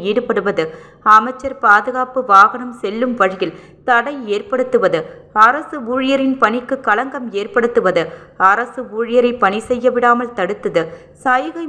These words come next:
மூலம் கொலை மிரட்டல் விடுத்தல் ஆகிய பிரிவுகளின் கீழ் உதவி ஆய்வாளர் கதிரவன் மீது வழக்கு பதிவு செய்து, அவரை நீதிமன்றத்தில் ஆஜர்படுத்தி,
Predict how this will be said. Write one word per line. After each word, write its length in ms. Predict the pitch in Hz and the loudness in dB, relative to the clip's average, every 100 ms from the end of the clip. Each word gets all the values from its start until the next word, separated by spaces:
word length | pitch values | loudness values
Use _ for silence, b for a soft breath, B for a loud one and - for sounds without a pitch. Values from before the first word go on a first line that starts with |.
| 254 | -6
மூலம் 320 | 254 269 254 226 | -4 -4 -2 0
கொலை 180 | 202 240 | 2 0
மிரட்டல் 360 | 254 254 254 220 | -4 -2 -4 -2
விடுத்தல் 400 | 180 202 165 147 B B B 185 208 | -4 -4 -6 -6 B B B 6 6
ஆகிய 260 | 269 311 285 | 4 -2 -6
பிரிவுகளின் 560 | 240 233 247 262 254 220 | -2 0 2 2 2 -2
கீழ் 220 | 170 165 - 262 | -4 -6 -8 -4
உதவி 320 | 247 285 285 254 214 | -2 0 0 4 4
ஆய்வாளர் 440 | 240 254 254 247 208 | 4 -2 -4 -4 -4
கதிரவன் 480 | 185 247 247 240 202 | 0 0 0 -2 -2
மீது 200 | 190 170 - B B 170 | 0 -2 -2 B B 0
வழக்கு 320 | 196 226 240 277 277 | 2 2 -2 -2 -2
பதிவு 260 | 269 262 262 | -2 -4 -2
செய்து, 200 | 254 254 240 190 | 0 4 6 6
அவரை 240 | 202 220 196 | 4 -4 -8
நீதிமன்றத்தில் 720 | 220 240 262 262 269 269 262 190 185 | -12 -8 -4 -2 0 0 0 4 4
ஆஜர்படுத்தி, 640 | - 254 - 185 180 160 | 2 -6 -6 -6 -6 -10